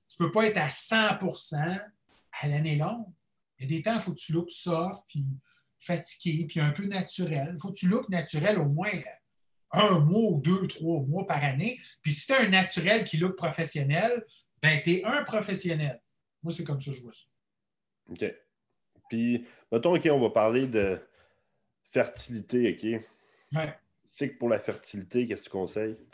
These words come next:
Speaker 1: Qu'est-ce que je conseille, c'est de, de, de freezer son sperme avant d'être un culturiste.
Speaker 2: <laughs> C'est sûr.
Speaker 1: Qu'est-ce que je conseille aussi, c'est de faire la,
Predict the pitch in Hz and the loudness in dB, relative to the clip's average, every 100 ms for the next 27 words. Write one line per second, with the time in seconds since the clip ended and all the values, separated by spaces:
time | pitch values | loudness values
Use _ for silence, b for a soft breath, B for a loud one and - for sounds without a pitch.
0 | - _ _ _ b b - 247 240 196 | -20 _ _ _ b b 2 2 2 0
1 | - 196 160 - 190 190 180 147 147 139 | 2 2 2 2 0 -2 -2 0 2 0
2 | - - 143 139 - 135 151 - - 208 | -2 -4 0 0 -2 -4 -4 -4 -4 -2
3 | 190 156 190 185 175 143 - 170 165 139 | 0 0 -2 -2 -2 -2 0 0 0 -2
4 | 147 143 139 135 - - - 113 113 - | -2 -2 -4 -6 -8 -14 -18 -20 -20 -20
5 | _ _ - 87 107 85 - - 80 90 | _ _ -10 -4 -4 -6 -14 -20 -14 -12
6 | - 92 71 - 69 - - - b b | -8 -8 -8 -12 -18 -18 -20 -20 b b
7 | b b _ _ - 196 190 175 - 170 | b b _ _ -8 -6 -2 -2 0 0
8 | 147 202 185 147 - 202 165 151 156 - | 0 -2 -2 -2 -4 -6 -2 0 0 2
9 | 190 196 180 160 | 2 2 2 2